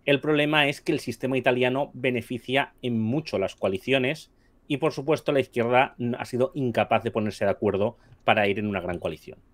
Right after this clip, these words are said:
Ha sido totalmente in-, imposible. Y la verdad es que pasa un poco como el caso español, ¿no?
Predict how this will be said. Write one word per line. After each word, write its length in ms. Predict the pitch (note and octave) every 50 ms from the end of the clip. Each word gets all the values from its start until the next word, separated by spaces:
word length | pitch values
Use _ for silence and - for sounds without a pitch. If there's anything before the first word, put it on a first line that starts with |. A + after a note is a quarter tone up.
| _ _ -
Ha 60 | F#2
sido 320 | - A#2 G2 G#2 G#2+ G#2+
totalmente 640 | A2+ - G#2 G2 F2+ F#2+ F#2+ F#2 F2+ - G#2+ G#2 - -
in-, 200 | G2+ G2 F#2 - - - _ _ _ -
imposible. 800 | - C#3 B2 A2 - G#2+ - - A2+ G2 F#2+ F2 E2+ - - _ _ _ _ _ _ _ -
Y 120 | D#3 D3+
la 80 | D#3+ D#3
verdad 200 | D3+ D#3 E3 F3
es 120 | F3+ -
que 260 | - - E3 C#3+ A2+ G2+ - - - _ _ -
pasa 280 | - D3+ - - E3+ D#3+
un 180 | D#3+ D#3 D3+
poco 420 | - D3+ D#3 D#3+ E3+ E3+ E3+ E3+ - - -
como 180 | - D3 C3+ C3
el 60 | B2
caso 140 | B2+ A#2 B2
español, 500 | - - B2 G#2+ A2 A2 F#2+ F2 E2+ E2+
¿no? 260 | F#2+ A#2+ D#3 -